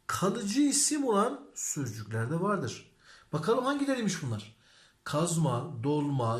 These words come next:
yazma, sarma, çizme, dondurma, çakmak, giriş, çıkış, sürme,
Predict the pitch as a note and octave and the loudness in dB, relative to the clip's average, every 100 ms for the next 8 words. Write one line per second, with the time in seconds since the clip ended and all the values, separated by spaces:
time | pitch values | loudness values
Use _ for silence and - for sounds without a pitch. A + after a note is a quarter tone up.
0 | A#2+ C3 D3 C3+ C3 A#2 A2 A2+ - C#3 | 0 0 0 0 -4 -2 -2 -2 0 0
1 | C#3 C3 A#2 G#2+ A2+ - C#3+ C#3 C3+ B2 | 0 0 -2 -2 -4 -4 -2 -2 -2 -2
2 | A2 A2 A#2 C#3 C#3 C3+ A#2 G#2 A2 - | -2 -2 -2 0 0 0 0 -2 -4 -4
3 | - C#3 C#3 A#2 A2+ - - D#3+ C3+ B2+ | -4 -4 -4 -4 -4 -6 -8 -4 -2 -2
4 | C3+ - - - D#3 C#3 D3 - - D#3 | -2 -4 -8 -6 -4 -2 -2 -4 -2 0
5 | D3+ C#3 D#3+ G#3 | 2 2 2 0